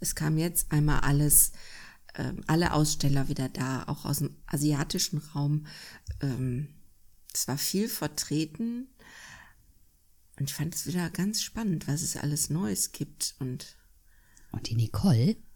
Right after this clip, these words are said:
Speaker 2: war eingeladen zum Beauty Award. Ich hab sie gleich gefragt, ob sie denn aufgestellt wäre. Schönste Frau der Welt.
Speaker 1: Genau, ich war schmückendes Beiwerk.
Speaker 2: <laughs> Aber
Speaker 1: Nein,
Speaker 2: du
Speaker 1: nein.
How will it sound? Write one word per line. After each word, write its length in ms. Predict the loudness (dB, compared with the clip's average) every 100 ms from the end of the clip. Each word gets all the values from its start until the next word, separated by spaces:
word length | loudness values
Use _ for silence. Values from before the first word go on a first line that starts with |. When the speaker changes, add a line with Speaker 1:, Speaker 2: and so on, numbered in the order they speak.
| -20 -14 0
Speaker 2:
war 260 | 4 4
eingeladen 800 | 4 4 4 0 0 4 4 2 -6 -20 -20 -20 _ -12
zum 360 | -2 4 4 2 2
Beauty 520 | 6 8 6 4 0 2
Award. 480 | 4 4 2 -4 -4
Ich 140 | 0 0
hab 80 |
sie 140 | 2 4
gleich 240 | 4 4
gefragt, 400 | 2 4 4 6
ob 200 | 4 4 0
sie 280 | 4 6
denn 200 | 8 6
aufgestellt 640 | 4 0 0 0 2 0 2
wäre. 420 | 2 6 4 4 -4 -12 -4 -4 -4 -18 -20 -20 -20 -20 -8
Schönste 360 | 0 0 0
Frau 140 | -2 2
der 140 | 4
Welt. 360 | 4 4 2 -6 -18 -20 -20 -6
Speaker 1:
Genau, 240 | -2 -2
ich 120 | -2 0
war 60 |
schmückendes 500 | 2 2 0 0 -2
Beiwerk. 260 | 0 -2 4
Speaker 2:
<laughs> 80 | 8 8 8 -2 -6 -6 -6 -10 -10 -10 0
Aber 100 | 2
Speaker 1:
Nein, 100 |
Speaker 2:
du 60 |
Speaker 1:
nein. 40 | 4